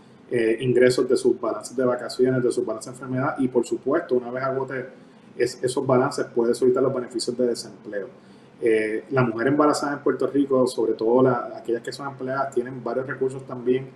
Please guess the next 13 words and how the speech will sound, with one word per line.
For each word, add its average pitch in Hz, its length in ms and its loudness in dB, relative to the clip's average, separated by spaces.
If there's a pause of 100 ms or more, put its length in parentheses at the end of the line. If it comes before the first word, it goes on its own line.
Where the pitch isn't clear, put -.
(440)
eh, 107 540 -2
que 117 120 4
pueden 123 260 0
solicitar 127 560 4 (120)
inconsistentes 117 680 -2
en 131 100 0
ayudas 120 320 4
de 135 80 4
gobierno. 127 680 4
Y 127 60 2
vuelvo 117 240 4
y 135 40 6
recalco, 139 580 -2